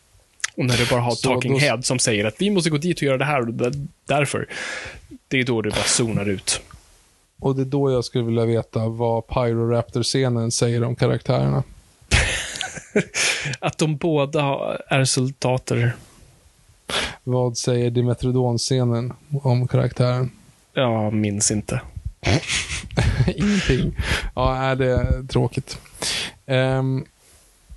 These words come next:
Speaker 2: nej, men jag tycker det, det tycker jag är ett jättebra exempel, just hur, hur, ehm, alltså, om man nu, nu är jag ju lite skadad för att lyssna för mycket på dig, men den där grejen att vad säger om karak-, alltså, säger något om karaktären och drar storyn framåt. Det är så många,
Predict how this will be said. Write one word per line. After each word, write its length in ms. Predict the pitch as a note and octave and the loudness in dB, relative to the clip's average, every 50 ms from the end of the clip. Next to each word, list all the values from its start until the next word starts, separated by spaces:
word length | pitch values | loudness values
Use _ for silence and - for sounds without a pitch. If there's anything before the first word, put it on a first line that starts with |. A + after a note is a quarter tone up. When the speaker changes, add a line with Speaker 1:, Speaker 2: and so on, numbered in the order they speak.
| - _ _ _ _ _ _ _ _ _ - - | -20 _ _ _ _ _ _ _ _ _ -18 -8
Speaker 2:
nej, 120 | - D#3+ E3 | -4 -2 -2
men 40 | F3 | 0
jag 120 | F3+ F3 - | -2 -2 -2
tycker 200 | F3+ E3+ E3 D#3 | -2 -2 0 0
det, 140 | D3+ C#3+ | 0 0
det 120 | C3+ D3+ C#3 | 0 -2 -2
tycker 200 | - E3 D3+ D3+ | -2 -2 0 0
jag 40 | C#3 | 0
är 40 | C3 | 0
ett 60 | C3+ | 0
jättebra 420 | D3+ C#3+ - - - C3+ C3 B2+ | 0 -2 -2 -2 0 2 2 2
exempel, 500 | A#2+ - - C#3+ B2+ A#2+ - B2+ A2+ A2 | 2 0 0 0 0 0 0 -2 -2 0
just 280 | A#2+ B2 A#2 - - - | 0 0 0 0 0 2
hur, 440 | B2+ A#2+ A#2 A2+ A#2+ B2+ C3 C#3 B2+ A#2 | 2 4 4 2 0 -2 -4 -2 -2 0
hur, 460 | A#2 A#2 A#2 A2+ A2 A2 A2 A2+ A2+ A2+ | 2 4 4 4 2 2 0 0 0 0
ehm, 340 | A2+ A2+ A2+ A2 A#2 C#3 C3 | 2 0 0 -2 -4 -4 -4
alltså, 200 | B2 - B2+ B2 | -2 0 0 2
om 120 | B2 B2 | 2 2
man 180 | B2 A#2+ A#2+ A#2+ | 2 2 2 2
nu, 240 | A#2+ A#2+ A#2+ A#2 A#2 - _ - - - - - - _ | 2 2 2 0 0 -4 _ -16 -14 -14 -14 -16 -8 _
nu 80 | C3+ | -2
är 40 | C3 | 0
jag 80 | C3 B2+ | 0 0
ju 60 | B2 | 0
lite 160 | A#2+ A#2 - | -2 -4 -8
skadad 340 | - - B2+ A#2 A#2 A2+ - | -4 -2 0 2 2 2 0
för 60 | A#2+ | 2
att 40 | A#2 | 0
lyssna 200 | A2+ - A#2 A2+ | 0 2 0 0
för 100 | - A#2+ | 2 0
mycket 220 | A2+ A2+ - A#2+ | 0 0 0 0
på 60 | A#2+ B2+ | 0 2
dig, 200 | B2+ A#2 A#2+ A#2 | 2 2 2 2
men 180 | A#2 A#2 A#2 | 2 2 2
den 120 | A#2 A#2+ A#2 | 2 2 2
där 120 | A#2 A2+ | 0 0
grejen 320 | A2+ A#2+ A#2 A2+ A#2 A#2+ | 2 2 2 2 2 2
att 160 | B2 A#2+ - - | 0 0 0 0
vad 100 | A#2 - | 0 2
säger 200 | - A#2 A2+ A2+ | 2 2 2 2
om 80 | A2 | 2
karak-, 320 | - - A2+ A2+ A2+ - - | 2 0 0 0 0 0 0
alltså, 200 | A2+ - B2 A#2 | 0 2 0 0
säger 240 | - C3+ B2+ B2+ | 2 2 2 4
något 160 | A#2 A2+ A2 - | 2 2 0 -2
om 80 | A2 | -2
karaktären 380 | - - A#2 A#2+ - A#2 A2 A2 | -2 0 -2 0 2 0 0 2
och 60 | G#2+ | 2
drar 200 | A2+ A2 G#2+ G#2+ | 2 2 2 2
storyn 300 | - - A2+ A2+ A2+ A2 | 0 2 2 2 2 2
framåt. 320 | - A#2+ A2+ A2+ G#2+ C3 | 2 2 2 0 -2 0
Det 80 | - B2+ A#2+ | 0 0 0
är 60 | A#2 - _ - | 0 -2 _ -12
så 340 | - - - - C3 A#2+ A#2 | -8 -4 0 2 2 4 4
många, 340 | A2+ A2 A2 A2 A2 A2 | 2 2 0 0 -2 -4